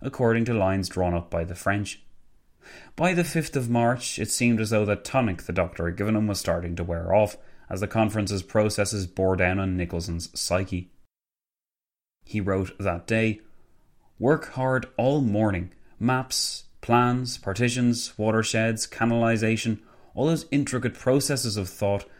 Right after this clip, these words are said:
which have become a jog trot in my brain. The strain, moral and mental, is great.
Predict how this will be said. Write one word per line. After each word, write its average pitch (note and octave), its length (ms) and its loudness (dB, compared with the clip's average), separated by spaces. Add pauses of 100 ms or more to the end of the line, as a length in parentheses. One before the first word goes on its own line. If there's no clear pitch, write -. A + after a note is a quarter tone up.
(120)
which A#2 140 -6
have B2 120 -2
become C3 240 0
a B2+ 60 0
jog A2+ 400 2
trot G2 260 -2
in F2 120 -4
my E2+ 140 -4
brain. G2+ 420 -2 (360)
The A#2+ 100 -2
strain, C3 560 2
moral A#2 380 6
and G#2 140 0
mental, A2+ 340 0
is G2+ 120 -4
great. A2 380 0